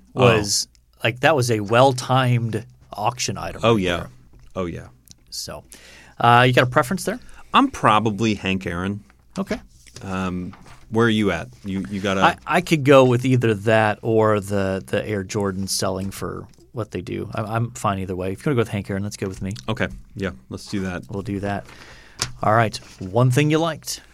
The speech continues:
Speaker 2: Okay. Uh, so I'm just gonna, just gonna throw it to the anniversary this weekend. So
Speaker 1: Okay.
Speaker 2: celebrating two years and, yeah.
Speaker 1: Two years down?
Speaker 2: Two years down.
Speaker 1: Forty-eight to go?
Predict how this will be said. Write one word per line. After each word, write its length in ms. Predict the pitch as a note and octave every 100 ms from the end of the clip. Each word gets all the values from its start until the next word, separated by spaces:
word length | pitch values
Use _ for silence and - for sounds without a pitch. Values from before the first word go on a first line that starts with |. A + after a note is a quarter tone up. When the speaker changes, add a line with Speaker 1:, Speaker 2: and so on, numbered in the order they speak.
| - _ -
Speaker 2:
Okay. 560 | C3 C3 C3 B2+ G#2 -
Uh, 440 | G2+ G2 F2+ F2 -
so 320 | - C3+ B2+ B2+
I'm 140 | F3+
just 180 | F#3 -
gonna, 300 | G3 F#3+ F#3
just 220 | E3 F#3
gonna 140 | F3+ E3+
throw 180 | F3
it 60 | E3+
to 60 | E3
the 120 | E3
anniversary 480 | E3 D#3+ E3 - G#2
this 200 | F2+ -
weekend. 380 | E2+ - D#2 - -
So 340 | - - E2+ E2
Speaker 1:
Okay. 220 | - B2 - -
Speaker 2:
celebrating 560 | - A#2 G#2+ A2 D2+ G#2
two 160 | A2+
years 540 | G#2 G2 G2 A2+ A#2 -
and, 420 | E2 D#2 D#2+ - - - _ _
yeah. 180 | B3 G#3+ - - - -
Speaker 1:
Two 140 | - D#3
years 240 | E3+ E3+
down? 480 | D#3 D#3 G#3 A3 F#3+ C#3 -
Speaker 2:
Two 120 | - C#3
years 260 | C#3+ B2+
down. 540 | C3+ C3+ C#3 C#3 C#3 C3+ - _ _ _ - - -
Speaker 1:
Forty-eight 500 | - A#2+ B2+ B2+ B2+
to 80 | C3
go? 300 | A#2 G3